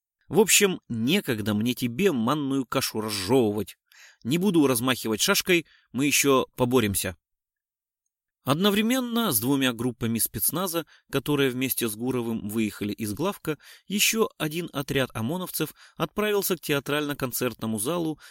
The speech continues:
из отдела полиции по району Соколиная гора. Бойцы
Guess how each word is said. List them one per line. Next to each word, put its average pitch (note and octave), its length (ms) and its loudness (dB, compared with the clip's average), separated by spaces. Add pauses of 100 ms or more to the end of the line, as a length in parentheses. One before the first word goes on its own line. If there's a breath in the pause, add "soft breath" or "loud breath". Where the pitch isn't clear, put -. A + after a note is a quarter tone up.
из E3+ 260 -4
отдела A#2+ 440 -2
полиции D#3+ 540 -4
по A#2 160 -8
району A#2 340 -4
Соколиная A#2 600 -6
гора. A2+ 360 -4 (680)
Бойцы A2 560 0